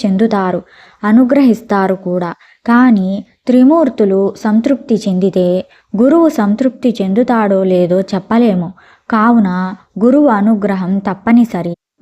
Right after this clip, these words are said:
గురువు అనుగ్రహం కలిగితేనే కలియుగంలో కలి బాధల నుండి బయటపడగలము. దత్తాత్రేయుని అవతార మహిమ విన్నవారికి గురువు అనుగ్రహం తప్పకుండా కలుగుతుంది. గురు చరిత్రలో నామధారకుడు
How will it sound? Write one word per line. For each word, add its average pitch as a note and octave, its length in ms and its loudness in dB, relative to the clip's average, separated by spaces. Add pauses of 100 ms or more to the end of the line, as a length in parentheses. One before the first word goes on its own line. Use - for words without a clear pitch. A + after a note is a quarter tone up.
గురువు C#4+ 240 2
అనుగ్రహం G#3 640 -2
కలిగితేనే F#3+ 1000 -4
కలియుగంలో G3 720 0
కలి G#3+ 260 0
బాధల G3+ 460 -2
నుండి F#3 360 -2
బయటపడగలము. F#3+ 960 -2 (220)
దత్తాత్రేయుని A3 680 0
అవతార A3 480 0
మహిమ F#3+ 340 -2
విన్నవారికి F#3+ 1080 0 (300)
గురువు C4 280 4
అనుగ్రహం G#3+ 720 0
తప్పకుండా G#3 720 -2
కలుగుతుంది. F#3 880 -2 (420)
గురు C#4 240 4 (100)
చరిత్రలో G3+ 720 2
నామధారకుడు F#3+ 1000 0